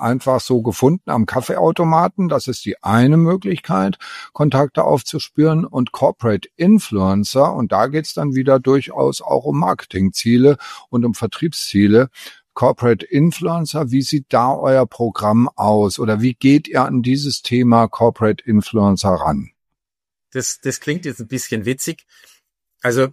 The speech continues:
Speaker 2: wir haben zwei Social Media Leute und die versuchen natürlich Leute, ähm, andere Kollegen und Kolleginnen zu animieren, dass sie so diese Corporate Influencer Stelle einnehmen. Da gab's auch schon Schulungen, dass man die ein bisschen an der Hand nimmt.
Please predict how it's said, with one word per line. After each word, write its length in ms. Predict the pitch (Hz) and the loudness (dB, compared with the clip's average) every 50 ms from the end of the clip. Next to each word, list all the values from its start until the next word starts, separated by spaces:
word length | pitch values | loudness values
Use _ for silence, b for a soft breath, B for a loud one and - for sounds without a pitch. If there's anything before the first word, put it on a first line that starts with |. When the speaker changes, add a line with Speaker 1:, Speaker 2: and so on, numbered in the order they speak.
| _ _ _ _ _ _ _ _ _ _ _ _ _ _ _ _ _ | _ _ _ _ _ _ _ _ _ _ _ _ _ _ _ _ _
Speaker 2:
wir 140 | - 131 117 | -4 -2 0
haben 120 | 139 165 | 0 -2
zwei 240 | 160 - 127 123 131 | -2 -2 -2 -2 -2
Social 320 | 131 - 143 135 - 127 123 | -2 -2 -4 -6 -4 -4 -4
Media 260 | 113 127 143 160 147 | -4 -4 -2 -2 -2
Leute 320 | 135 135 139 156 147 147 | 0 0 -2 -2 -4 -6
und 100 | 113 113 | -8 -8
die 80 | 120 113 | -8 -8
versuchen 440 | 120 123 - - 156 160 - 160 143 | -8 -8 -6 -6 -6 -6 -6 -6 -6
natürlich 400 | 131 123 - 131 123 123 104 - | -6 -6 -6 -6 -6 -6 -6 -4
Leute, 480 | 117 101 104 123 127 151 - - - - | -2 -2 0 0 -2 -4 -8 -8 -10 -6
ähm, 280 | - 110 107 107 110 - | -4 -2 -2 -2 -4 -4
andere 300 | 110 113 113 110 123 120 | -4 -4 -4 -4 -4 -4
Kollegen 320 | - - 110 110 131 147 131 | -2 -2 0 0 0 0 -2
und 40 | 113 | -2
Kolleginnen 460 | - - 107 104 117 135 127 120 113 | -2 -4 -4 -2 -2 -2 -2 -4 -4
zu 120 | - - - | -4 -4 -4
animieren, 520 | 110 107 101 98 101 104 110 123 139 B B B B B B _ | -4 -4 -4 -4 -2 -2 -2 -2 -4 B B B B B B _
dass 180 | - 113 113 - | -2 -2 -2 -2
sie 80 | 143 | -4
so 160 | - - 123 | -4 -4 -6
diese 260 | 113 - 135 110 127 117 | -6 -6 -6 -6 -6 -6
Corporate 400 | - - 117 113 - 127 - - | -2 -2 -2 -2 -2 -4 -8 -8
Influencer 400 | 127 131 - 123 113 113 - 110 | -8 -6 -4 -4 -4 -4 -6 -8
Stelle 360 | - - 113 107 107 101 - | -8 -6 -4 -4 -2 -4 -4
einnehmen. 500 | 98 104 117 131 139 135 135 131 135 131 B B B B _ | -2 -2 -2 -2 -2 -2 -4 -4 -6 -8 B B B B _
Da 100 | - 107 | -8 -4
gab's 280 | 104 123 120 127 - - | -2 -2 -2 -2 -4 -8
auch 100 | 90 - | -8 -6
schon 220 | - 117 104 101 | -4 -4 -4 -4
Schulungen, 580 | 90 - - 147 151 156 151 143 143 139 135 131 | -6 -6 -4 -2 -2 0 0 -2 -2 -2 -4 -4
dass 160 | 123 110 - | -4 -6 -6
man 100 | 120 110 | -8 -10
die 120 | 107 104 | -10 -12
ein 60 | 98 | -12
bisschen 280 | - 113 - - - - | -12 -14 -10 -8 -6 -6
an 100 | 90 87 | -4 -4
der 120 | 92 90 | -4 -2
Hand 180 | - 117 135 - | -2 -4 -4 -4
nimmt. 280 | 139 131 139 156 - | -4 -4 -4 -6 -8